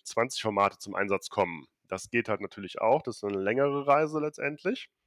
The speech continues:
Ich sag mal, wichtig dabei ist, dass man halt ein Ziel vor Augen hat. Also sprich, was sollen die Lernenden am Ende dieser Reise tatsächlich können in Form von Kompetenzen? Also welche Kompetenzen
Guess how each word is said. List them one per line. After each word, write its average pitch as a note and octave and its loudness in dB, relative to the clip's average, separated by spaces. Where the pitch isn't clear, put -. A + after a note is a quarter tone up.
Ich A2 -4
sag B2+ 6
mal, B2 6
wichtig D#3+ 0
dabei C#3+ 10
ist, E3 2
dass B2+ 0
man A#2 2
halt A#2+ 4
ein A2+ -6
Ziel C3 2
vor G#2 2
Augen G2+ 6
hat. F#2+ -2
Also F#2+ -2
sprich, - -2
was G#2+ -2
sollen A2+ 2
die G#2+ -2
Lernenden A#2+ 2
am G#2 -4
Ende A2 0
dieser G2+ 0
Reise G2 0
tatsächlich - -14
können D#3 4
in A2+ -6
Form A#2+ 2
von A#2 -2
Kompetenzen? A2 -6
Also F#2 -6
welche G#2 -4
Kompetenzen B2+ -2